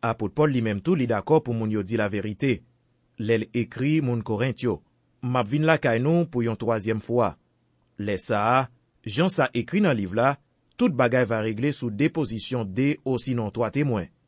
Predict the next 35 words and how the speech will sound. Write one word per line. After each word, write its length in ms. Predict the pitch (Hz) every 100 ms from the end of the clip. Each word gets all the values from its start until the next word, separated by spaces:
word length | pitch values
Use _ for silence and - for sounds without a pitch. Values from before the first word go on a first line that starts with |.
| _ _ _ _ 90
De 180 | 104
Korentyen 480 | 120 110 110 - 131
chapit 320 | 127 117 107
trèz, 380 | - - 117 107
vèsè 240 | 98 110 107 117
en. 140 | 98 _ _ _ _ _ -
Sosyete 480 | 131 113 139 220
nou 180 | 180 135
an 80 | 143
vin 220 | 110 120
sibi 320 | - 123 131 131
yon 100 | 117
boulvèsman 640 | 110 101 107 - 123 127 123
konsiderab 760 | 120 - 110 98 107 120 123 - _ _ _ -
nan 220 | 110 110
sa 140 | 160 151
ki 140 | 135
gen 140 | 110 110
pou 220 | 107 120
wè 240 | 131 135 -
ak 300 | 113 107 -
valè 400 | 110 120 107 101 104
yo, 300 | 131 104 - _ _ _ -
ki 140 | 117
fè 180 | - 113
yon 160 | 110 95
bann 220 | 165 143
moun 240 | 175 180 170
ap 160 | 117 -
poze 240 | 123 117
tèt 240 | 113 107 123
yo 80 |
kesyon 400 | 120 95 - 143
pou 140 | 143 107
mande 340 | 95 110 139